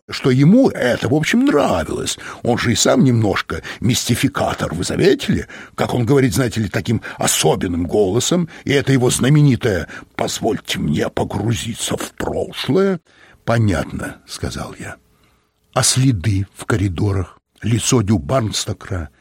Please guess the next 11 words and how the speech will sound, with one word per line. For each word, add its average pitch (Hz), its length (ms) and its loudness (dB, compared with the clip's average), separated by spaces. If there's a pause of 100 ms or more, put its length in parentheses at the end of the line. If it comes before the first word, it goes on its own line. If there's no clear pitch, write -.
(120)
сделалось 98 580 -4
сосредоточенным 87 1000 -4
и - 20 -6
серьезным. - 640 -10 (520)
"Нет, - 280 -6
нет", - 360 -8
сказал - 460 -10
он, - 240 -20 (120)
"это 107 260 0
не 131 140 4
я. - 380 -6